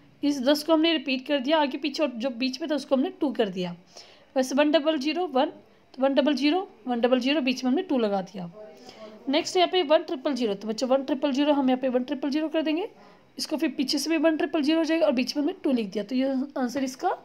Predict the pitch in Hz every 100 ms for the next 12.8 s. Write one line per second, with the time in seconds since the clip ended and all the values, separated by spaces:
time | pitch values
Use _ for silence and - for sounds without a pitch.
0 | - - - - 285 277 254 196 202 196
1 | 180 - - - _ _ _ - - _
2 | _ _ _ - - _ 277 302 - 359
3 | 359 370 311 254 - 285 330 277 247 247
4 | 311 262 240 240 254 294 403 277 233 233
5 | 220 370 392 - 190 262 254 233 190 190
6 | 226 220 226 277 277 269 277 320 247 240
7 | 233 277 277 247 247 247 294 262 302 254
8 | 233 - 269 302 285 285 294 302 392 -
9 | - _ - - 165 285 302 - 320 330
10 | 339 339 330 349 302 254 294 262 269 233
11 | 220 185 - 226 - - - - - 330
12 | 330 277 285 311 339 330 370